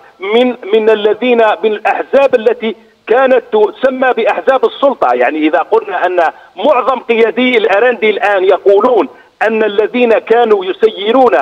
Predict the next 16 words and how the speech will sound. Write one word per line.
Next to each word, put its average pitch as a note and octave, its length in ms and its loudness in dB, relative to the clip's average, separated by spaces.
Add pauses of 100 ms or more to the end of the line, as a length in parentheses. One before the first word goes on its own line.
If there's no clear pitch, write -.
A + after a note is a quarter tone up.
(400)
ال-، G#3 260 -2
الج-، - 300 -2
الجزائر A3+ 720 0 (280)
في G#3 240 0
منذ A#3+ 340 2
سبع G3 200 0 (100)
سنوات G#3 460 2 (300)
هم B3+ 300 -2
مجموعة G#3 640 -2
خارجة A3 400 0
عن G#3 140 -2
الدستور، C4 640 0 (320)
إذن A3 420 -2
الذي A#3 500 0
عين B3+ 320 0
بن B3+ 240 -2